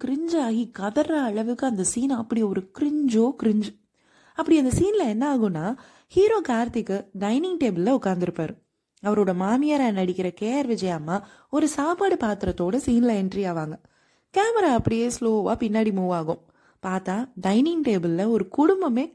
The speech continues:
கண்ணுல துணியை கட்டிட்டு உட்கார்ந்திருக்கும். அப்போ ஹீரோ கேட்பார், "என்ன அத்தை, எல்லார் கண்ணையும் கட்டிக்கிட்டு சாப்பாடு போடுறீங்கன்னு?" அதுக்கு அவங்க மாமியார் சொல்வாங்க, "மாப்பிள,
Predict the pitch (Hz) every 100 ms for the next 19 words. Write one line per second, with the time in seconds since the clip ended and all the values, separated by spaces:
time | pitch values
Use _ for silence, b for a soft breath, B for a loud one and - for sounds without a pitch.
0 | 254 254 311 294 277 269 349 254 190 202
1 | 240 190 175 165 - _ _ _ _ -
2 | 226 254 285 349 339 196 190 156 - b
3 | b b b 262 403 440 294 254 262 202
4 | B B 233 302 349 277 254 285 339 269
5 | 247 262 262 240 226 233 220 220 208 196
6 | 165 170 _ _ b b b b 190 196
7 | 185 180 185 190 226 226 202 175 160 165
8 | 214 b b b b 226 233 247 233 196
9 | 214 208